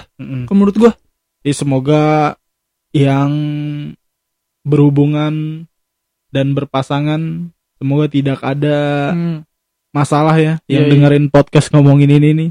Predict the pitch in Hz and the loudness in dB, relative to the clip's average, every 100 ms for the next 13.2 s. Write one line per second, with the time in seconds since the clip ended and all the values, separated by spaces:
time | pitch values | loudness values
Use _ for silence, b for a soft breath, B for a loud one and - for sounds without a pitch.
0 | - 156 170 139 139 139 139 - 156 160 | -6 -4 -2 0 2 2 0 -2 -6 -8
1 | - _ _ _ _ _ _ _ _ 143 | -14 _ _ _ _ _ _ _ _ 0
2 | 139 147 143 143 139 139 139 147 160 - | 2 4 2 2 2 2 2 2 2 0
3 | 143 147 139 139 143 151 156 156 156 156 | -4 -6 -4 -2 -2 0 2 2 2 0
4 | 156 151 175 208 _ _ _ _ _ _ | 0 -4 -8 -14 _ _ _ _ _ _
5 | _ - 139 143 147 151 139 139 135 139 | _ -4 0 0 2 0 -2 -4 -4 -4
6 | - 147 143 - _ 139 139 143 143 147 | -2 -2 -2 -8 _ -8 -6 -6 -8 -10
7 | 165 165 170 170 156 _ _ _ _ _ | -8 -8 -8 -12 -16 _ _ _ _ _
8 | _ _ 139 143 - 165 165 170 170 160 | _ _ -10 -10 -6 -6 -4 -6 -6 -6
9 | 165 160 165 170 175 170 165 160 156 156 | -2 0 0 0 0 -2 -2 -2 -2 -6
10 | 147 - 160 175 170 196 175 175 170 170 | -10 -14 -6 -2 0 0 -2 -2 -4 -4
11 | 175 _ _ _ _ _ 160 170 - 165 | -6 _ _ _ _ _ -8 -8 -6 -4
12 | - 202 - 190 185 175 180 180 196 - | -2 -2 -4 -4 -4 -4 -6 -6 -8 -10
13 | 143 | -14